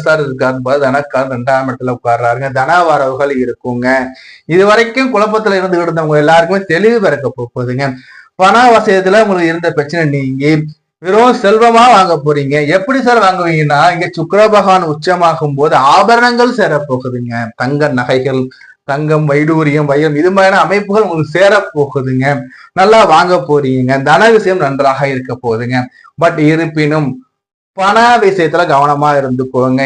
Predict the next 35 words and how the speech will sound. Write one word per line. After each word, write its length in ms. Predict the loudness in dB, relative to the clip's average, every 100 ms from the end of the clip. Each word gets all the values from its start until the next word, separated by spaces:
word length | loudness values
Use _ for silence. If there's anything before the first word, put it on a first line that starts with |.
| -2
ஏன்னா 120 | -2 -2
சில 140 | -2 -2
பணத்தை 320 | -2 -4 -2 -2
வாங்கிட்டு 280 | 0 0 -2
உங்களை 200 | 0 2 2
ஏமாற்ற 480 | 4 4 2 2 -4 -2
கொள்ளக்கூடிய 400 | -2 -2 -4 -6 -2
காலமும் 320 | -2 0 -2
இந்த 120 | -2 -4 -2
காலகட்டமாக 600 | -4 -4 -4 -4 -2 0
அமைய 220 | 2 2 2
வாய்ப்புகள் 500 | 0 -2 -6 -4 -2 -2
உண்டு. 360 | -4 -2 2 2 0 -4 _ -12
ரிஷபராசி 720 | 0 2 4 6 4 2 -4 -4 -4
அன்பர்களுக்கு 500 | -2 -2 -2 -4 -4
பார்த்தா 200 | -4 -2 -4 -2
குரு 140 | 0 0
ரெண்டாம் 320 | 2 2 2
இடத்துல 180 | 0 -2
இருந்து 180 | -4 -2
குருவோட 260 | 2 2 2 2
பார்வை 260 | 2 2 0
பார்த்தா 220 | -2 -2
உங்களுக்கு 260 | -2 0 4
ஆறாம் 260 | 4 4 0
இடத்துல 240 | -2 -4
விழ 140 | -4 -8 -10
போகுதுங்க. 460 | -12 -12 -8 -8 -10 _ _ _ _ -4
அதே 120 | -2 0
மாதிரி 140 | -2 -4 -12 -12
உங்களுக்கு 240 | -6 -4 -4
எட்டாம் 260 | 0 0 0
இடத்துல 200 | -2 -2
விழ 100 | -4 -6
போகுதுங்க. 320 | -8 -6 -6